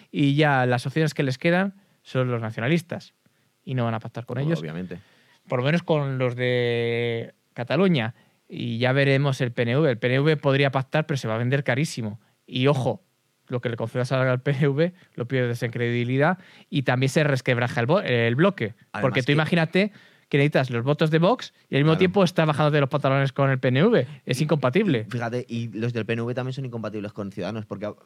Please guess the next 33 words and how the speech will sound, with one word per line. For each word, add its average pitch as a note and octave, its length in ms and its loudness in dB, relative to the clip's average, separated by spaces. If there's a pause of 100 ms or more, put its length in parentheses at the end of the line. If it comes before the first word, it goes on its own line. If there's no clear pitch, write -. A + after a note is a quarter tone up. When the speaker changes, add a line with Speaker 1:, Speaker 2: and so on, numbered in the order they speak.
(100)
Speaker 2:
entre A#2 160 -12
otras C3 160 -8
cosas, C#3+ 260 -10 (120)
desde A#2 220 -10
un A#2 100 -10
punto B2+ 160 -10
de - 20 -6
vista C3+ 160 -8
de - 20 -8
intereses C3 380 -8
electorales, A#2+ 420 -6
Ciudadanos A#2+ 320 -4
no C3 80 -2
tiene B2+ 240 -2
absolutamente B2 480 -4
nada B2 140 -4
que A#2 80 -2
rascar A#2 380 -4
en, A2+ 220 -4 (220)
en A#2 160 -2
Euskadi A#2+ 360 2
porque C3 180 -2
son C3 100 -2
los B2 80 0
que - 80 -4
han, C3 140 -2
se C3 100 -4
han B2 80 -2
opuesto A2+ 480 -4
al G2 100 -2
cupo F#2 240 -6
vasco. C3 260 -2
Entonces, G2+ 360 -8